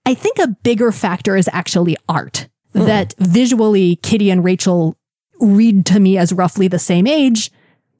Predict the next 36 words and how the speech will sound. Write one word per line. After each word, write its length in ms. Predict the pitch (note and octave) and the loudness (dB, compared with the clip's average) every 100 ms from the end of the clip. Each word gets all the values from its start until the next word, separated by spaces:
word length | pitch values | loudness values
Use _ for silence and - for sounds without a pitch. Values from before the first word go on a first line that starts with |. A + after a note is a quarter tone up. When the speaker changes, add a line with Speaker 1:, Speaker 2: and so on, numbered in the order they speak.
| - | -4
Speaker 1:
Peter 200 | D4+ C#4+ | -2 -2
tends 220 | B3 A#3+ - | -2 -2 -2
to 60 | |
be 140 | F3 - | -4 -2
aged 280 | A#3 G3 F#3+ | 0 2 0
up 140 | G3+ | -2
disproportionately 800 | F#3 F#3+ - F3 F#3 E3 F3 F3+ | -4 -6 -4 -2 -2 0 0 2
in 60 | E3+ | 2
the 80 | D#3+ | 2
way 80 | D#3+ | 0
he's 180 | F#3 | -2
drawn. 200 | - D#3+ | -4 -2
He 60 | E3 | 0
doesn't 240 | G#3+ G3 | 0 0
really 160 | F3+ F3 | -2 -2
look 140 | E3 - | -4 -4
like 120 | D3+ | -4
a 60 | |
nineteen-year-old. 680 | D3+ D3 D3 C3 - - - _ _ _ _ - | -2 -4 -4 -8 -8 -10 -12 _ _ _ _ -4
And 100 | D4+ | -2
I 60 | |
should 160 | D#4+ C#4+ | -2 -4
qualify 400 | - A4 F4 D4+ | -2 0 0 0
that 160 | A3+ G#3+ | -2 -2
this 160 | D4+ | -2
is 100 | C#4 | 0
no 220 | A3+ B3 C4 | 2 2 0
excuse 580 | - - A#3 G#3+ - - | -2 -2 -2 -2 -4 -2
in 300 | A3+ G3+ G3 - _ - | 0 0 -2 -6 _ -2
real 300 | G#3+ A#3 G3+ | 0 2 0
life, 400 | A#3 C4+ B3+ - | -2 -2 -2 0
but 200 | G#3 A3+ | 0 0
it 120 | G#3 | 0
affects 460 | G3+ - G#3 - - | -2 -2 -4 -4 -4
the 140 | A#3 | 0
way 400 | G3+ G3+ F#3+ F#3+ | 0 2 0 0